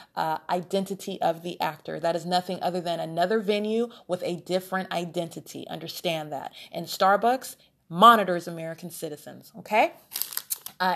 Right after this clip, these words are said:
and, uh, Sequoia, uh, the same third-party group stalker that kidnapped me with Officer Jay Burnett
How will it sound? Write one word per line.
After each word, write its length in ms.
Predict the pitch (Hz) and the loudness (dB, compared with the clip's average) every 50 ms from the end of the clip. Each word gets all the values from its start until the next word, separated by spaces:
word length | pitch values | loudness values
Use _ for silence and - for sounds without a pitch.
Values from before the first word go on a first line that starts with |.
| - - | 0 -2
and, 300 | 196 190 190 185 180 - - - - - - - - - | -2 0 0 0 -2 -6 -14 -20 -20 -20 -20 -6 0 4
uh, 260 | 180 175 170 170 - - | 6 8 8 6 4 2
Sequoia, 760 | - - - - 233 - - 294 320 320 233 170 185 247 - - - - - - - - - - | -2 -2 0 0 0 4 8 10 10 12 12 10 6 6 0 -8 -20 -18 -16 -16 -16 -8 0 4
uh, 200 | 190 180 175 170 | 6 6 6 6
the 240 | 170 180 208 202 | 2 -2 -4 -4
same 460 | 185 - - - 233 233 247 262 262 269 | -4 -4 -2 0 2 2 2 0 0 -2
third-party 500 | 262 - 247 233 226 233 240 233 226 202 | 0 2 2 2 2 2 0 0 0 0
group 120 | 214 226 | -2 -4
stalker 360 | - - 233 214 214 226 208 | 0 2 2 2 2 2 2
that 300 | 190 196 185 - - - | 4 4 4 4 2 -4
kidnapped 540 | - - 254 254 226 226 214 208 208 208 - | -2 2 2 2 4 4 2 2 2 0 -4
me 300 | 214 208 208 208 202 - | -4 -4 -2 -2 -4 -4
with 320 | - 185 196 202 190 190 - - | -2 0 2 2 2 0 -2 -2
Officer 420 | - 190 185 - - - 226 220 | 0 0 0 -2 -4 -2 -2 -2
Jay 240 | 185 - 208 190 196 | 0 0 0 0 0
Burnett 540 | 190 202 202 220 220 196 175 185 220 - | 0 0 0 0 2 2 2 0 0 -4